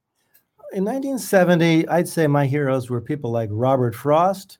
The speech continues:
uh, poets, Theodore Roethke and Robert Frost were my great heroes. Robert Lowell, I admired a great deal. And I, I worshiped the, uh, the, the, the writer from Orkney called George Mackay Brown.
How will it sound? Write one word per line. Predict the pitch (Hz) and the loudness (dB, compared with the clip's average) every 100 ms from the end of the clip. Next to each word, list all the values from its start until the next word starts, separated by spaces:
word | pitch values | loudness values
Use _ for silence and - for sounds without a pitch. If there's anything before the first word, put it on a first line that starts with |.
| _ _ _ _ - | _ _ _ _ -20
uh, | |
poets, | - 202 180 101 - | -6 0 0 -2 -6
Theodore | - 165 156 151 139 | -4 -2 0 0 0
Roethke | 127 143 156 - 170 170 170 _ _ _ _ - | 0 0 -2 -4 -6 -6 -8 _ _ _ _ -10
and | 131 120 | -6 0
Robert | 151 147 143 - | 2 2 0 -4
Frost | - 139 127 117 110 | -4 0 0 -2 -6
were | 131 117 | -8 -8
my | 113 113 | -8 -8
great | 107 120 127 | -6 -6 -6
heroes. | 107 110 87 73 - - _ _ | -8 -10 -10 -14 -20 -20 _ _
Robert | 131 151 147 - | 0 0 0 -4
Lowell, | 127 131 139 123 107 92 - | -4 0 0 0 -4 -10 -10
I | 123 | -10
admired | 113 117 120 113 | -8 -6 -6 -6
a | 110 | -8
great | 113 107 104 | -10 -12 -14
deal. | 107 123 147 - _ _ _ - | -10 -8 -8 -12 _ _ _ -6
And | 143 151 147 | 0 2 4
I, | 147 | 4
I | 156 165 | 4 2
worshiped | 151 170 190 180 123 | 2 4 2 0 -2
the, | 139 131 | 0 2
uh, | 131 123 - - | 0 -4 -14 -6
the, | 135 | -4
the, | 127 131 | 0 0
the | 127 | 2
writer | 131 151 147 | 4 4 2
from | 135 - 123 120 | 0 0 -2 -2
Orkney | 139 180 180 113 92 | -2 -2 -2 -8 -8
called | - 120 120 | -6 -4 -2
George | 113 131 143 123 | 0 2 2 -2
Mackay | 123 - 117 127 | -6 -6 -6 -6
Brown. | 135 190 131 82 | -6 -6 -8 -12